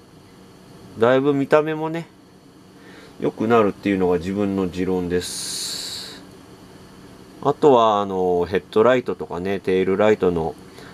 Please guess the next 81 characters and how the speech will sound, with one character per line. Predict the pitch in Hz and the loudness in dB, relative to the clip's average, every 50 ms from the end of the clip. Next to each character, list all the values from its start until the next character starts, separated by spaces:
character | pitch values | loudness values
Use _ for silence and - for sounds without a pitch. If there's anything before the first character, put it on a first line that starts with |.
| - - - - - - - - - | -20 -20 -20 -20 -20 -20 -20 -12 -12
こ | 82 | -10
と | - - | -8 -8
と | 85 - 80 | -6 -6 -4
か、 | - - 80 76 - - - | -2 0 -2 -2 -2 -6 -10
そ | - - 104 | -2 0 2
う | 107 | 2
い | |
う | 104 | 4
の | 95 87 | 2 0
も | 82 78 80 82 | 0 0 0 0
あ | 85 | 0
り | 87 92 | -2 -4
た | - - 87 85 | -6 -4 -4 -4
り | 78 | -4
と | 71 - | -4 -8
か | - 78 | -10 -10
し | - - | -8 -6
ま | 101 101 98 | -4 -4 -4
す | - - | -4 -4
け | - 78 | -4 -4
ど | 90 | -4
も、 | 90 101 107 110 - - - - - - - - - - - - - - - - - - - - - - - - - - | 0 2 2 2 2 2 -4 -20 -20 -20 -20 -20 -20 -20 -20 -20 -20 -20 -10 -10 -10 -10 -10 -18 -20 -14 -12 -10 -4 2
ま | 214 240 185 113 92 | 2 2 2 2 -2
あ、 | - - - - - _ _ _ - - - _ - - | -10 -18 -20 -20 -20 _ _ _ -20 -20 -20 _ -18 -8
塗 | - 151 185 | -2 2 4
ら | 233 262 277 | 4 4 4
な | 330 403 | 2 0
く | - - | -2 -2
て | - 240 | -2 -2
も、 | 226 240 269 269 247 202 156 113 95 90 - - - - - - - - - - - - - - - - - - - - - - - - - - - - - - - - - - - - - | -2 0 0 4 4 4 4 4 0 -2 -6 -8 -16 -20 -20 -20 -20 -20 -20 -20 -20 -20 -20 -20 -20 -20 -20 -20 -20 -20 -20 -20 -20 -20 -20 -20 -20 -20 -20 -20 -20 -20 -20 -20 -20 -10 -2
カ | - 151 147 151 | 2 2 2 2
ー | 156 | 0
モ | 175 208 226 | 0 -2 0
デ | 247 240 220 | 4 4 2
ル | 165 135 | 2 2
と | 123 117 | -2 -4
し | - | 0
て | - 120 | 2 2
は | 104 | 2
成 | 101 104 107 | 4 2 0
り | 110 | 2
立 | - 170 - - | 0 -2 -2 0
つ | - | -2
と | 117 | -2
思 | 101 104 123 160 160 | 0 0 0 0 0
う | |
ん | 127 | 0
で | 101 98 | -2 -2
す | - - | -2 -2
け | 95 | -2
ど | 92 95 | -2 0
も、 | 92 90 | -2 0
こ | - 131 | 2 2
の | 127 139 | 4 6
ウ | |
ィ | 170 202 | 4 4
ン | 226 233 | 6 6
ド | 247 247 | 6 4
ウ | |
モ | 247 269 285 277 | 4 2 0 2
ー | |
ル | 240 156 | 2 2
を | 117 107 | 2 2
ね、 | 110 110 | -2 -2
パ | - - - | -2 -4 -8
チ | - - 226 | -6 -6 -8
ッ | - | -6
と | - 147 110 | -4 -4 -2
塗 | 110 | -2
っ | 104 | -2
て | - - 120 | 0 2 2
あ | 123 - - - - - - | 2 2 -2 -18 -20 -18 -12
る | 107 101 104 98 95 92 92 90 87 87 | -6 -4 -2 -2 0 -2 -2 -4 -4 -4
作 | - 110 95 95 98 | -2 -2 -2 -4 -4
品 | - - 107 107 | -8 -6 -8 -8
っ | 98 | -8
て | - 98 | -8 -8
い | 92 | -6
う | 85 | -6
の | 82 85 | -4 -2
は、 | 92 95 92 87 85 82 80 | 0 2 2 2 2 0 -2